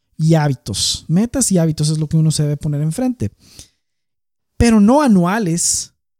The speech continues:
Más bien yo rompería una meta anual en pequeñas metas mensuales.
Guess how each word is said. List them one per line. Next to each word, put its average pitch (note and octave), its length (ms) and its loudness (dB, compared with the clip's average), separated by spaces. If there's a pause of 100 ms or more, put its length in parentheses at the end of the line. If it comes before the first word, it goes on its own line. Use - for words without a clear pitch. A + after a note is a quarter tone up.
(840)
Más A3+ 220 4
bien D4 220 4
yo C#4+ 120 6
rompería A3 500 4
una A#3 160 6
meta G#3+ 340 4
anual F#3+ 520 4
en F3 140 4
pequeñas F#3+ 520 2
metas E3+ 380 2
mensuales. B2 840 -2